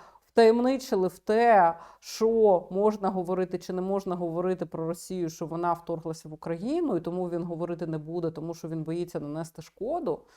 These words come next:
Ну, типу, ну як це назвати? Тому, звичайно, все дуже сумно, дуже темно виглядає,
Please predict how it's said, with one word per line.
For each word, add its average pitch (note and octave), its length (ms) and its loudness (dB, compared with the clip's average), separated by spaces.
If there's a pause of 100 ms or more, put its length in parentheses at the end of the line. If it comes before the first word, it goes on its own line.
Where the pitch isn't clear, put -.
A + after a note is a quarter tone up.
(160)
Ну, F#3+ 120 -2
типу, F#3+ 240 -4
ну G3 120 -2
як G3+ 260 0
це - 80 -12
назвати? D#3 500 -12 (680)
Тому, A3+ 360 2
звичайно, C#4+ 480 2
все B3 640 2
дуже A3+ 260 -2
сумно, G3 420 -4
дуже G3+ 240 -4
темно E3+ 380 0
виглядає, D#3+ 600 -4